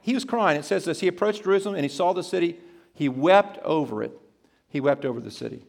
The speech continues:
Then we have in, uh, John chapter eleven, uh, the raising of Lazarus from the dead. And the Bible says that Jesus went there, and Martha and Mary, the sisters of Lazarus, had sent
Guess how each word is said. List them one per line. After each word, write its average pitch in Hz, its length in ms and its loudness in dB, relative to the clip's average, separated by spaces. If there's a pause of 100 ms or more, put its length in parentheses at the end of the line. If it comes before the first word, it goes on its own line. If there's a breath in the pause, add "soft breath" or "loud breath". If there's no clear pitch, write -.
Then 175 140 2
we 175 120 2
have 156 240 4
in, 131 280 0 (240 loud breath)
uh, 131 440 4
John 147 340 2
chapter 147 300 -2
eleven, 190 500 4 (300 loud breath)
uh, 151 180 2
the 131 100 -2
raising 156 380 4
of 131 100 -2
Lazarus 147 420 2
from 143 140 -6
the 131 80 -2
dead. 147 560 2 (260 loud breath)
And 135 400 2
the 127 60 -2
Bible 139 280 4
says 135 340 2
that 120 260 0
Jesus 147 420 -2
went 139 220 0
there, 139 200 2
and 120 380 -2
Martha 170 320 2
and 131 100 -2
Mary, 139 280 2
the 123 220 -6 (500 loud breath)
sisters 180 760 -2
of 147 240 2
Lazarus, 147 600 4
had 127 200 -2
sent 160 500 -2